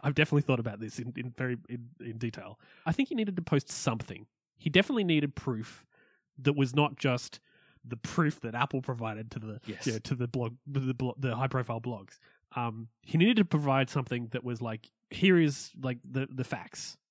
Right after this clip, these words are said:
Speaker 1: and
Speaker 2: Mm.
Speaker 1: he-, here they are. Like, he-, here is Exhibit A, uh, as to why I'm innocent." It's unfortunate that he had to prove his innocence on this.
Speaker 2: Yes.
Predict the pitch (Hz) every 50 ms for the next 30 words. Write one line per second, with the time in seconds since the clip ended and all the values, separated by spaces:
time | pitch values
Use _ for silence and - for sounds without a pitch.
0 | _ - - - 139 123 - 190 - - 165 156 156 - - 170 156 143 135 131
1 | 123 107 98 98 98 107 113 - - - - - - - - - - - - 151
2 | 131 - 123 120 165 170 156 151 143 131 135 135 127 131 131 131 127 - _ -
3 | - 113 107 98 104 - - - - - - - - _ _ _ - 123 120 120
4 | 117 117 - 139 139 135 127 - - 139 127 123 117 120 120 - _ - 120 113
5 | 123 131 127 123 120 117 117 110 117 110 101 101 - - - - _ _ _ _
6 | _ - 147 190 214 202 - 214 233 226 - 170 143 135 131 135 127 127 110 120
7 | 156 151 - - - - 156 147 147 139 - - 135 120 120 120 127 131 - -
8 | 160 - 165 160 160 165 180 185 - - - - - - _ _ _ _ - 135
9 | 113 82 - - - -